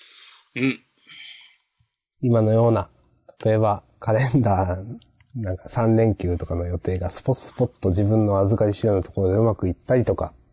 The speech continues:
Speaker 2: もしくは、何でしたっけ？<laughs> えっと。
Speaker 1: お願いします。
Speaker 2: <laughs> えっと、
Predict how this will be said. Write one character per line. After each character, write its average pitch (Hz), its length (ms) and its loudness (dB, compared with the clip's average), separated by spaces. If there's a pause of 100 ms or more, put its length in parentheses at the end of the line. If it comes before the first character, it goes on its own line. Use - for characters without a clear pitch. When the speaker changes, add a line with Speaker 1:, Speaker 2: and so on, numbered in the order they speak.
(1300)
Speaker 2:
も 92 80 -10
し - 80 -16
く - 100 -8
は、 101 460 -2 (180)
何 95 160 -4
で 87 80 -2
し - 60 -14
た - 80 -10
っ - 60 -14
け？ - 360 -12
<laughs> - 160 -8
え - 20 2
っ - 40 -2 (120)
と。 - 300 -6 (3500)
Speaker 1:
お 143 60 -10
願 113 80 -2
い 92 40 -6
し - 200 -12
ま - 140 -20
す。 - 280 -16 (2000)
Speaker 2:
<laughs> - 20 -4
え 214 180 2
っ 202 40 -2
と、 202 340 0